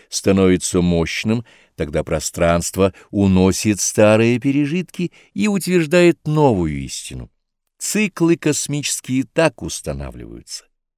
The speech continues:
Исполнение сроков есть эта замена, и ритм циклов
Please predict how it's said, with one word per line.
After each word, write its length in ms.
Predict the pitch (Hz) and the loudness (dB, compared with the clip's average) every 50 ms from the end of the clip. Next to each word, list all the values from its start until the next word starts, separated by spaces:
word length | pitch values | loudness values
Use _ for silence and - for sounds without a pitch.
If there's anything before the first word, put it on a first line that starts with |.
| _ _ _ _ _ _ _ _ | _ _ _ _ _ _ _ _
Исполнение 960 | 92 92 87 - - 107 98 92 92 98 107 120 120 117 110 104 98 95 90 | -4 -4 -4 -4 0 2 2 4 4 4 4 4 4 4 2 2 2 0 0
сроков 760 | - - - 90 95 110 117 110 - - 101 87 - - - | -2 -4 -2 2 4 4 4 4 2 0 -2 -4 -4 -6 -8
есть 460 | 80 82 90 90 85 - - - _ | -4 -2 -2 -2 -2 -4 -8 -12 _
эта 360 | - 87 80 76 - - 67 65 | -6 -6 -6 -6 -8 -12 -14 -12
замена, 640 | 64 65 65 65 80 113 139 147 143 135 127 117 _ _ _ _ _ _ _ _ _ _ _ _ _ _ | -12 -12 -10 -4 -2 0 0 0 0 -2 -4 -6 _ _ _ _ _ _ _ _ _ _ _ _ _ _
и 200 | - - 90 104 | -4 0 2 2
ритм 360 | 143 202 226 214 - 180 190 190 | 2 2 0 -2 -2 -4 -4 -2
циклов 760 | - - - - 110 107 - - 104 117 123 120 - - _ | -2 -4 0 2 2 2 2 0 0 0 0 -2 -6 -14 _